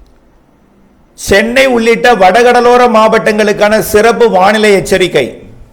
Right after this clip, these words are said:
அதிகாரப்பூர்வ வானிலை அறிக்கைக்கு இந்திய வானிலை ஆராய்ச்சித்துறை அறிக்கையை பார்க்கவும். இரண்டாயிரத்தி இருபத்தி ஐந்து ஜூலை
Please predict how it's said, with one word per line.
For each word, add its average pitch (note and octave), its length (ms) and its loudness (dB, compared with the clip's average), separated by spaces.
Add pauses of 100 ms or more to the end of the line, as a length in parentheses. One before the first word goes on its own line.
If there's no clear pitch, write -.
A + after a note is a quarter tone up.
(1800)
அதிகாரப்பூர்வ A3+ 680 2
வானிலை A3 340 2
அறிக்கைக்கு A3 280 -4
இந்திய G#3+ 400 -2
வானிலை G#3 340 0
ஆராய்ச்சித்துறை G3 680 0
அறிக்கையை F#3 420 0
பார்க்கவும். F3+ 460 -2
இரண்டாயிரத்தி G#3 640 0
இருபத்தி F#3+ 560 -2
ஐந்து F#3+ 680 -2 (1000)
ஜூலை B3 800 -2